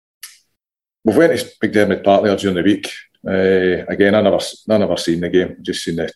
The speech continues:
brief highlights. Uh, and we've known what we were gonna come up against. Um, I think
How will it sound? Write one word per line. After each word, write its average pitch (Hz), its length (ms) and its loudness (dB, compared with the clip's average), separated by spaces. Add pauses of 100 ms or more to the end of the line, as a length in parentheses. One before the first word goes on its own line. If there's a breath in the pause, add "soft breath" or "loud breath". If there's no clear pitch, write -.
(280)
brief - 220 0
highlights. 92 680 0
Uh, 87 480 0 (960 loud breath)
and 127 360 2
we've 123 180 2
known 160 460 4
what 120 340 0
we 110 80 4
were 101 100 4
gonna 104 180 2
come 107 160 0
up 107 80 -2
against. 123 420 0 (420)
Um, 95 680 0 (640 soft breath)
I - 40 -4
think 123 420 0